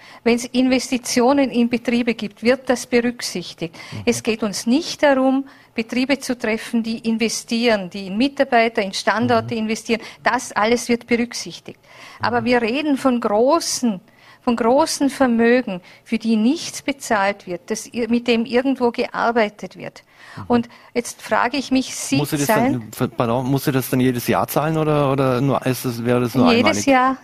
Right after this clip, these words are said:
Speaker 1: zahlen Sie das einmal. Und es
Speaker 2: Mhm.
Speaker 1: wird nicht viel sein. Und vielleicht ein letztes,
Speaker 2: Mhm.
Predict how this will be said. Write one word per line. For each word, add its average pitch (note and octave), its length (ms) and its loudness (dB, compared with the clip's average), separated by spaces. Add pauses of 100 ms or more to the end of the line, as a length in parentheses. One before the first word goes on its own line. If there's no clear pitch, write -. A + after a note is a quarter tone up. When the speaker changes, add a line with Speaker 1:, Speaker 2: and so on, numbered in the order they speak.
Speaker 1:
zahlen G#3+ 320 0
Sie G#3+ 120 -4
das G3+ 200 -8
einmal. - 320 -4 (240)
Und A#3 160 2
es C#3+ 160 2
Speaker 2:
Mhm. B3 60 2
Speaker 1:
wird D4 180 0
nicht C#4+ 200 -4
viel C4 240 -2
sein. F#3 240 0 (260)
Und B3+ 140 2 (100)
vielleicht C4 400 0
ein C4 220 2
letztes, B3 580 2
Speaker 2:
Mhm. C#3 140 0